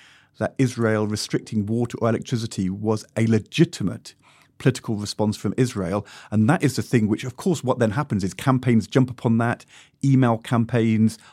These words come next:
a lot f-, of, um, unrest is stirred up. And that is the thing which I think has caused a lot of, um, problems. And in, in Parliament yesterday, Keir Starmer was trying to, to correct what he had said –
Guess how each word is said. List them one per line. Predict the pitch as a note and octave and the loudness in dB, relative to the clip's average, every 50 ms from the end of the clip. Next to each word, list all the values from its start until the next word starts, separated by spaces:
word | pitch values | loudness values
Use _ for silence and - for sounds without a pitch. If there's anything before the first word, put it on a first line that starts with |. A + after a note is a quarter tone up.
| - | -6
a | - | -2
lot | G#2+ A2+ C3+ - | 2 2 2 0
f-, | - - - - - | -2 -10 -16 -6 -2
of, | - A2 G2+ G#2 | -2 -2 0 2
um, | A2+ G#2 G#2 G#2 G2+ G2+ - - - _ _ _ - | 2 2 2 2 0 -2 -4 -10 -20 _ _ _ 2
unrest | A2+ A2+ A#2 A2+ A#2 A2 - - - | 4 4 4 4 2 0 0 -2 0
is | A2 G2+ F#2 - - - | 0 0 0 -4 -8 -8
stirred | - - - A2 G2 F#2+ F2+ | -8 -2 0 0 0 2 2
up. | E2 - - - | 0 -2 0 2
And | A#2+ B2+ | 4 4
that | D3+ - - | 4 4 0
is | B2+ G#2 | 0 0
the | B2 G#2 | 0 0
thing | - B2+ G#2+ | 2 2 0
which | G#2 F2+ - | 0 0 -2
I | G#2 | -2
think | - A#2 G2 | 0 0 -2
has | - F2+ | -2 -4
caused | - - A#2+ G#2+ G2+ F#2 - - _ - - - - _ | -4 -2 0 0 0 0 -2 -6 _ -20 -20 -20 -16 _
a | - G2+ | -4 -2
lot | G#2 G#2+ G2+ - - | 0 0 -2 -2 -2
of, | G#2 F#2 F2+ | -2 -2 0
um, | G#2+ F#2+ - F#2+ G2 - - - | 0 0 2 0 0 -2 -4 -2
problems. | - D3 C#3+ C3 G#2+ G2 F#2+ - - | 0 2 2 2 2 0 0 -2 0
And | B2 B2+ B2+ A2+ | 2 2 2 2
in, | - C3+ B2 | 0 -2 0
in | A2+ C3+ B2+ | 2 0 0
Parliament | A2 - - E3+ F3+ E3 C#3 G2 | -2 0 0 2 4 4 4 4
yesterday, | C3+ F3 F3 - B2+ A2 G#2 | 4 2 2 0 -4 -4 -4
Keir | - - D#3+ D3+ | 0 2 2 2
Starmer | C#3 - D3 C3 B2+ A#2+ | 2 2 0 0 2 2
was | A2+ A#2 A2+ | 0 0 -2
trying | - - - C3 B2 B2 A2+ | -4 -4 -2 0 2 2 0
to, | - - B2 A#2+ A2 - - - - _ - | 0 0 0 0 0 -4 -10 -20 -20 _ -8
to | - C3+ | -8 -6
correct | - - - - D3 - - - - - - - - - _ _ _ _ _ _ _ | -6 -6 -2 2 4 4 2 2 -2 -16 -20 -20 -20 -20 _ _ _ _ _ _ _
what | - G2+ A2 - | -8 -4 -2 -2
he | G#2+ | -2
had | G#2 F2+ | -2 -4
said – | - - G#2 F#2 F#2+ F#2 - | -4 -2 -2 -2 -2 -2 -6